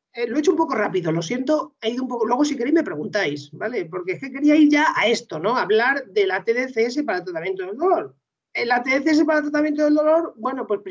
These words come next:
si empezamos desde la historia, desde, desde Wilder Painfield, ¿no? De la Universidad de la McGill en Canadá, empieza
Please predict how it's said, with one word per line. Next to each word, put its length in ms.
si 60
empezamos 400
desde 180
la 100
historia, 440
desde, 500
desde 320
Wilder 540
Painfield, 500
¿no? 240
De 240
la 120
Universidad 580
de 200
la 140
McGill 500
en 140
Canadá, 500
empieza 600